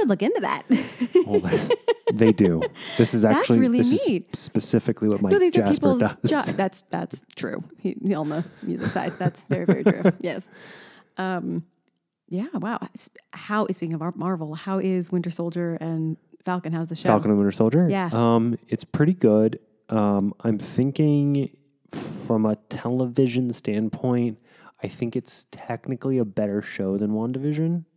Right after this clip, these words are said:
Speaker 2: From, like, a
Speaker 1: Really?
Speaker 2: from a construction standpoint, like, how
Speaker 1: Mm-hmm.
Speaker 2: to construct a series,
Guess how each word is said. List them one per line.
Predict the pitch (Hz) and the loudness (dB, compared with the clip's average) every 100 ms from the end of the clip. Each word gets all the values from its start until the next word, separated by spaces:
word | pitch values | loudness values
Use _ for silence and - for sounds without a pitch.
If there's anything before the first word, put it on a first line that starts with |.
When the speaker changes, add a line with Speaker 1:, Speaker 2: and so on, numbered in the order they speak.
| _ _ _ | _ _ _
Speaker 2:
From, | 185 | -2
like, | 214 - 170 | 0 0 0
a | 190 269 | 2 2
Speaker 1:
Really? | 392 440 370 294 226 185 | 0 -2 0 2 2 2
Speaker 2:
from | 135 110 | 0 0
a | |
construction | - 104 - - - 113 - - 135 | -2 -6 -6 -8 -6 -6 -6 -8 -8
standpoint, | - 135 131 - 123 120 | -6 -4 -4 -4 -4 -4
like, | 104 110 | -4 -2
how | - | -2
Speaker 1:
Mm-hmm. | 104 | -2
Speaker 2:
to | 107 | -2
construct | - - 107 98 | -6 -10 -8 -8
a | 104 | -8
series, | - 104 107 110 | -6 -4 -2 -2